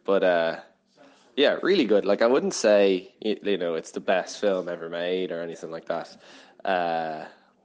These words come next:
but I definitely, definitely liked it. Definitely thought it was a good story. Again, i-, i-, it's one of those ones where, because it's kind of an old horror film, a lot of stuff nowadays that you consider to be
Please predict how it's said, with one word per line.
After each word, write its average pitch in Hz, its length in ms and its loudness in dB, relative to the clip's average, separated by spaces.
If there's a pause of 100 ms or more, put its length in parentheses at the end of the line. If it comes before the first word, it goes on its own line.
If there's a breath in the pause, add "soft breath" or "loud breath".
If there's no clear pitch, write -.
but 117 120 4
I 107 100 6
definitely, 98 960 -2 (840 soft breath)
definitely 127 420 2
liked 101 320 2
it. 92 220 -2
Definitely 107 380 -2
thought 95 220 -2
it 87 60 -2
was 92 240 -8
a 92 120 -6
good 98 260 -2
story. 107 460 -4
Again, 113 680 2 (140)
i-, 107 40 0
i-, 107 40 4
it's 98 420 0
one 110 160 2
of 120 60 2
those 120 160 4
ones 107 220 -2
where, 95 200 2
because 107 320 -4
it's 104 120 -8
kind 101 120 0
of 95 80 -2
an 87 80 -4
old 95 360 -2
horror 95 300 2
film, 92 340 -6 (300 loud breath)
a 95 60 -6
lot 101 180 0
of 107 80 -2
stuff 110 260 -2
nowadays 92 580 0
that - 120 -10
you 80 80 -14
consider 87 440 -6
to - 160 -16
be 85 260 -8